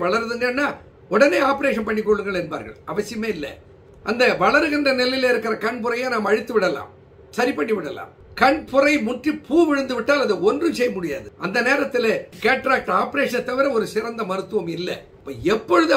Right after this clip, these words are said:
ஆபரேஷன் செய்து கொள்ள வேண்டும், எப்ப தேவையில்லை, எந்த நிலையில இந்த நேத்ரா பலன் கொடுக்கும்? கண்ணிலே அழுத்தம் இருக்கிறது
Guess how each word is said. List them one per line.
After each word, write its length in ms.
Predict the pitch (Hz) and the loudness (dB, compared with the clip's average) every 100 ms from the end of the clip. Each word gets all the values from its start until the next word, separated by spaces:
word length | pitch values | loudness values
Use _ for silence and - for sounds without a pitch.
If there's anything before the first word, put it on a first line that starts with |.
| 262 | 2
ஆபரேஷன் 340 | 254 226 175 | 0 -4 -2
செய்து 160 | 202 185 | -2 0
கொள்ள 140 | 185 165 | -2 -4
வேண்டும், 220 | 170 214 160 | -4 -4 -4
எப்ப 180 | - 208 143 | -6 -8 -6
தேவையில்லை, 420 | 139 135 95 - - - 151 | -6 -8 -10 -18 -20 -6 -2
எந்த 180 | 240 294 311 | 0 2 2
நிலையில 400 | 269 285 302 302 | 4 4 4 2
இந்த 140 | 247 214 | 2 2
நேத்ரா 280 | 226 220 190 180 | 0 0 -4 -2
பலன் 260 | 180 180 147 | -4 -4 -6
கொடுக்கும்? 300 | 117 - - | -10 -14 -2
கண்ணிலே 300 | 214 262 302 254 | 0 4 4 4
அழுத்தம் 340 | 226 294 285 254 | 2 0 0 0
இருக்கிறது 300 | 240 226 214 | 0 0 2